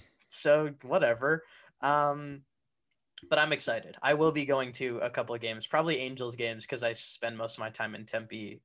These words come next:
Um, but I will try and see a Diamondbacks. Actually, that's a fun fact about me. I've lived here twenty-two years, and I've never been to a spring training game.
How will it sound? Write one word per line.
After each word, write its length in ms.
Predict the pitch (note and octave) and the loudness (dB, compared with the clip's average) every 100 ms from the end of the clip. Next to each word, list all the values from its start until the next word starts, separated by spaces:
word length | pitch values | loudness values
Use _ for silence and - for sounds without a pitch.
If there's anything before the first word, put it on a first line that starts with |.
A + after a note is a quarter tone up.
| _ | _
Um, 400 | D#2 G2 E2+ - - | -8 -6 -10 -14 -4
but 220 | G2 - - | -2 -2 -2
I 140 | B2+ | -2
will 160 | B2+ B2+ | -2 -4
try 220 | B2+ A#2+ | -2 -2
and 120 | A2+ | -2
see 300 | - A#2 G#2+ | -10 -12 -6
a 120 | - | -6
Diamondbacks. 440 | A#2 A2+ A2 A2 - | -2 -4 -4 -6 -2
Actually, 540 | C3+ C#3+ - F3 C#3 C3 - - | 0 0 0 -2 -2 -6 -8 -4
that's 140 | D#3+ | -2
a 60 | E3 | 0
fun 180 | E3 | -2
fact 260 | D#3+ D#3 E3 | 0 0 0
about 180 | B2+ A#2 | -2 -4
me. 140 | A2+ | -4
I've 220 | - A#2 | -4 -4
lived 200 | B2 C3 | -4 -6
here 360 | - C#3 C3 B2+ | -2 0 0 -2
twenty-two 580 | - C#3 D3 D3 C#3 - | -6 -6 -4 -8 -10 -6
years, 560 | D#3 D3 D3 D#3 D#3+ - - - | -4 -2 -2 -2 -4 -8 -16 -2
and 80 | C3 | 0
I've 160 | B2+ | 0
never 380 | B2+ B2 C3 C#3 | 0 0 0 0
been 260 | C3 B2+ A#2+ | -2 -6 -8
to 160 | B2 | -10
a 60 | A#2 | -10
spring 260 | - A#2 | -8 -10
training 300 | G#2+ A2 G2+ | -8 -8 -8
game. 160 | G2 - | -10 -14